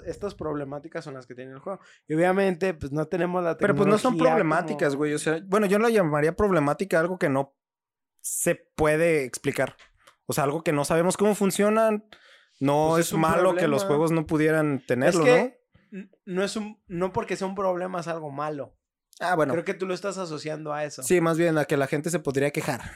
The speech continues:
Speaker 1: Sí. Sí, no, y no, no, no va para eso. Yo pienso más en problemas como de un examen.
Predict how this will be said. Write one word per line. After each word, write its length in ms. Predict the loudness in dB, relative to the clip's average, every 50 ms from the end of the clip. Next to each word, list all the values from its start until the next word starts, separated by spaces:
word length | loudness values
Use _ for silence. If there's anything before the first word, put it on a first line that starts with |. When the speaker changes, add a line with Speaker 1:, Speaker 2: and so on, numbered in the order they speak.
| -16 -16
Speaker 1:
Sí. 360 | -12 -8 -6 -6 -8 -8 _ _ _ _ _ _ _ _ _ _
Sí, 380 | _ -12 -10 -8 -8 -6 -8 -8
no, 320 | -8 -8 -10 -10 -10 -14
y 60 | -14
no, 240 | -10 -8 -6 -6 -6
no, 260 | -4 0 2 2 2
no 160 | 2 2 2 4
va 140 | 4 4
para 140 | 4 2 0
eso. 100 | 0 -2 -6 -12 -20 -10 -2
Yo 100 | -2 0
pienso 240 | 0 0 -2 -2 -2
más 220 | 0 0 -2 -2 -4
en 140 | -8 -8
problemas 540 | -6 -6 -6 -6 -6 -8 -6 -6 -6 -8 -6
como 220 | -6 -6 -4 -2 0
de 80 | 0
un 80 | -2 -2
examen. 500 | -4 -4 -2 -2 -2 -2 -4 -10 -14